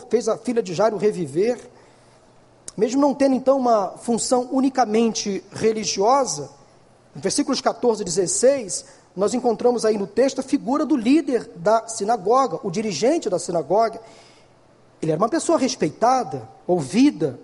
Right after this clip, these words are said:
pelos de-, pelas demais pessoas. Mesmo não sendo, então, o principal responsável pelo ensino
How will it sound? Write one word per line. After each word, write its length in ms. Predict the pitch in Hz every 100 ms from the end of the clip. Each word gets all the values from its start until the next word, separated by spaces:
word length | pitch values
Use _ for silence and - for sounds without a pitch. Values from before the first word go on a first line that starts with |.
| -
pelos 180 | 214
de-, 120 | 185 202
pelas 320 | - 226 175
demais 320 | 190 214 214
pessoas. 640 | 175 - 220 262 214 - - _ _ _ _ -
Mesmo 240 | 233 302
não 120 | 349 311
sendo, 240 | 320 311
então, 360 | 285 269 269 262
o 80 | 269
principal 500 | 381 - 302 285 285
responsável 720 | 254 - 247 202 - 240 220
pelo 220 | 226 202
ensino 600 | 180 - 277 349 269